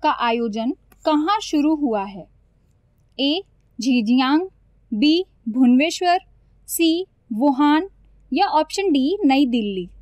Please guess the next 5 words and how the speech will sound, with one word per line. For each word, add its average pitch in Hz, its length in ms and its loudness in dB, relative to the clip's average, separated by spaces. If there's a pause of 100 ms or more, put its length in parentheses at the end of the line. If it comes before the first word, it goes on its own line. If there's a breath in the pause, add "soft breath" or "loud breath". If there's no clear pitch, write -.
(1500)
बैडमिंटन 294 720 2
एशिया 294 380 0
चैंपियनशिप 320 800 0
का 349 160 0
आयोजन 240 480 -2